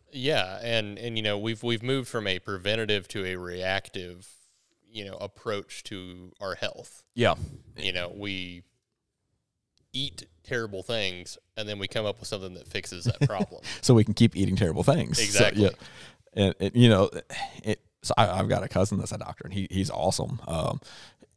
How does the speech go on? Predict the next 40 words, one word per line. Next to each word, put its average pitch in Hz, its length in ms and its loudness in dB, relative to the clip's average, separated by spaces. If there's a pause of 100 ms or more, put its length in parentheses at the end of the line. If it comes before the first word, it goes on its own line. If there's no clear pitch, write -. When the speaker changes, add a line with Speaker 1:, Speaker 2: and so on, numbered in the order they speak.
(580)
Speaker 3:
and 110 140 4
that's 90 200 2
one 87 120 -2
of 82 80 -2
the 90 100 0
things, 87 380 0
you 95 80 4
know, 90 140 -2
I've 95 180 2
struggled. 90 300 0
I, 101 180 6
I 101 100 4
need 101 140 4
to 92 60 -4
go - 120 0
see - 140 0
him 90 140 0
for 156 120 -6
just - 180 -4
some 95 240 -6 (920)
family 90 360 -6
health - 260 -4
issues 98 360 -2
that 85 180 -4
obviously, - 340 -6
yeah, 87 180 -8
dad - 160 -10
Speaker 2:
Yeah. 151 140 4
Speaker 3:
died 95 100 2
at - 60 -10
forty-seven. 90 460 -2
I've 87 120 -8
been 82 140 -10
putting 87 240 -6
some - 160 -6
of 85 40 -6
that 80 140 -2
stuff - 220 -4
off 95 200 2
because 90 380 4